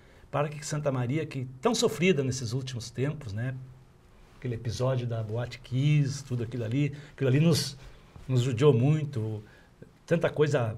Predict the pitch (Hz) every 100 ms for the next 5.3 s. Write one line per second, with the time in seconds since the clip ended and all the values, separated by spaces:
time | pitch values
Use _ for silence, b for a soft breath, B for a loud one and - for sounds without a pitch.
0 | - 113 127 147 139 127 123 120 113 156
1 | 151 160 - 151 - 160 147 139 135 135
2 | - 147 - 131 147 147 196 151 135 147
3 | 127 113 123 120 104 113 127 120 110 127
4 | 165 127 - 151 175 120 127 110 113 139
5 | 180 117 131